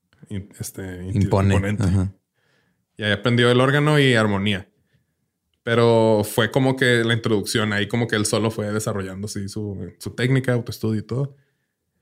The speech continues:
Speaker 1: Y era un músico de sillón. Eh. <laughs> No, un músico de staff de Walt Disney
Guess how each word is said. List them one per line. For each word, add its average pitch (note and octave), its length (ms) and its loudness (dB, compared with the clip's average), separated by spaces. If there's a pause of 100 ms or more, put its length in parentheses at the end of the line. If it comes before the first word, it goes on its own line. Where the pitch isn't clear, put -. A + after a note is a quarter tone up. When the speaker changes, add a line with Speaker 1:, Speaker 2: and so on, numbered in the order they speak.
(440)
Speaker 1:
Y D3+ 240 2
era D3 220 6
un C#3+ 160 4
músico C#3 720 2
de B2+ 400 4
sillón. B2 400 2
Eh. F#2+ 220 -6 (800)
<laughs> - 800 -4
No, B2 100 2
un B2+ 60 4
músico C#3 340 4
de C3 140 6
staff A#2+ 300 0
de C3 200 4
Walt A#2+ 240 4
Disney B2 460 2